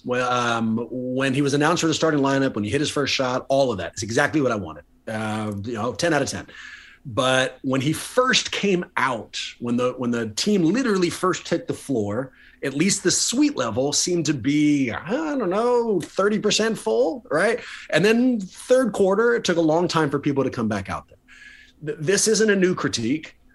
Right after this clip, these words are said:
but <laughs> they should have fucking been in the seats, man. There, um, there haven't been a lot of games where the most important moment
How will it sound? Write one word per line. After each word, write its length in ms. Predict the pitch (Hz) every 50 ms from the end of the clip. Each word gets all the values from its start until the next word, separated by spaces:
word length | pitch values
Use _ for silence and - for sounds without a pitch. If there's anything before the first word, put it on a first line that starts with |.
| _ -
but 440 | 131 107 135 139 139 135 - - -
<laughs> 40 | -
they 120 | - -
should 220 | 202 - - 381 311
have 140 | 320 320
fucking 320 | - 330 - - 403 370 320
been 120 | 339 339
in 100 | 349 320
the 60 | 294
seats, 460 | 269 - - 330 320 330 320 320 - -
man. 320 | 285 254 220 180 151 - - - - - -
There, 280 | 170 175 202 196 170 -
um, 500 | 165 147 143 135 123 117 110 104 101 101 - _ - _ - - - - _ _ _ -
there 140 | 151 151 143
haven't 480 | 139 - 190 208 220 196 254 220 156
been 300 | - 160 156 156 151 139 - -
a 80 | 123
lot 340 | 120 110 110 117 117 131 156
of 160 | 156 139 123
games 720 | 104 117 107 107 107 104 104 104 107 107 107 - - - _ -
where 760 | 120 101 107 104 107 110 110 110 107 107 104 104 104 101 - - _ _ _ -
the 140 | 117 123
most 420 | 113 117 127 135 151 165 156 - 170
important 680 | 147 117 101 - - 170 160 - - 135 135 - -
moment 640 | 113 117 117 127 147 170 196 226 220 220 - - -